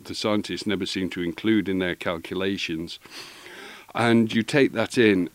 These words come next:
and the carbon footprint from the beef and lamb produced on island, used on island, is a lot lower than shipping exotic fruit and vegetables and flying them around the world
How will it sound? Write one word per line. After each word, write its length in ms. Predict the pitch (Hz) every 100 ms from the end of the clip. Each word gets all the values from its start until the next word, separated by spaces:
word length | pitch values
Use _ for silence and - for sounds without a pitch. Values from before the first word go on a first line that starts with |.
| -
and 160 | 107
the 60 | 104
carbon 540 | - 135 135 117 104
footprint 720 | 98 123 - - 95 82 -
from 240 | - 107 101
the 80 |
beef 380 | 90 104 101 -
and 180 | 98 101
lamb 400 | 98 104 95 95 -
produced 500 | - 104 123 147 -
on 160 | 123 107
island, 720 | - 107 110 110 120 113 110 - - - - - - - _ -
used 500 | 92 120 123 117 98
on 160 | 95
island, 720 | - 92 92 90 95 104 95 - - - - _ _ -
is 200 | 110 101
a 40 |
lot 280 | 104 127 92
lower 540 | 107 120 87 80 92 - _
than 240 | 95 101
shipping 720 | 98 - 113 101 98 101 95 - _ -
exotic 520 | 95 104 110 120 87
fruit 400 | - 104 98 -
and 120 | 85
vegetables 680 | 117 107 101 - 92 95 -
and 160 | 80
flying 400 | - 120 107 104
them 240 | 104 107 107
around 300 | 107 101 104
the 60 |
world 640 | 98 104 107 98 90 92